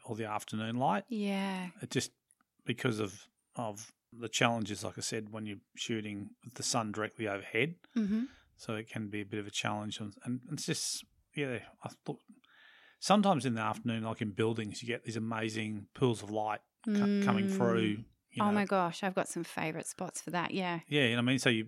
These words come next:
Speaker 1: you, you
Speaker 2: Yeah.
Speaker 1: know some spots where you're gonna get this light kinda coming in
Speaker 2: Mm.
Speaker 1: between buildings and it's just gonna illuminate
Speaker 2: Oh,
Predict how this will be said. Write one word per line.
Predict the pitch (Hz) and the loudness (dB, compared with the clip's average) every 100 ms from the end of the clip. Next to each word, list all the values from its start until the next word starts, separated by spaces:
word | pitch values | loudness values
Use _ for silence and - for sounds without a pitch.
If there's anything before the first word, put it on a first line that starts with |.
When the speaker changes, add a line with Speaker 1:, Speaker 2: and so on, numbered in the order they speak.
| 143 | -4
Speaker 1:
you, | 123 | -6
you | - | 0
Speaker 2:
Yeah. | 123 | 4
Speaker 1:
know | 127 120 | 6 4
some | 110 113 | 2 -4
spots | 92 120 113 - | -2 0 0 0
where | 113 | -2
you're | 104 | -2
gonna | 110 | -4
get | 104 120 | -6 -6
this | - 127 | -6 -4
light | 113 110 - | 0 -2 -2
kinda | 117 214 | 0 4
coming | 208 202 | 6 4
in | 190 | 0
Speaker 2:
Mm. | |
Speaker 1:
between | - 120 107 98 | -2 -2 -2 -2
buildings | 107 104 107 107 | -2 -2 -4 -6
and | 113 | -8
it's | - | -6
just | 120 - | -6 -4
gonna | 120 110 | -4 -4
illuminate | 107 113 110 107 104 107 - - 202 | -4 -2 -2 -2 -4 -6 -10 -10 -8
Speaker 2:
Oh, | 175 | -6